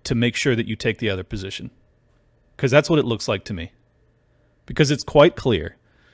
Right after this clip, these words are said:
that the attack by Hamas was, in fact, blowback. Blowback from Netanyahu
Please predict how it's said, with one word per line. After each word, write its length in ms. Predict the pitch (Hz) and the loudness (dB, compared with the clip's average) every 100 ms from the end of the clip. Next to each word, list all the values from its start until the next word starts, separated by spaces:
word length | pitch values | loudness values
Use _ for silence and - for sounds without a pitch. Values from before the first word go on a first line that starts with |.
| _ _ | _ _
that 120 | 131 113 | -8 -2
the 100 | 120 | -2
attack 320 | 127 131 - | 2 0 4
by 140 | 120 | 2
Hamas 380 | 117 117 113 - | 2 0 -2 -2
was, 240 | 120 135 | 2 4
in 80 | 143 | 4
fact, 340 | 135 135 135 131 | 4 4 4 2
blowback. 460 | 147 170 82 - - _ _ _ _ _ _ - | 0 2 0 -4 -18 _ _ _ _ _ _ -2
Blowback 440 | 127 123 127 127 | 0 2 2 0
from 420 | - 117 107 131 - _ _ _ _ _ _ - - _ | -2 -2 -2 -4 -8 _ _ _ _ _ _ -20 -20 _
Netanyahu 680 | 131 123 143 120 117 104 123 | -2 0 0 0 0 -2 -4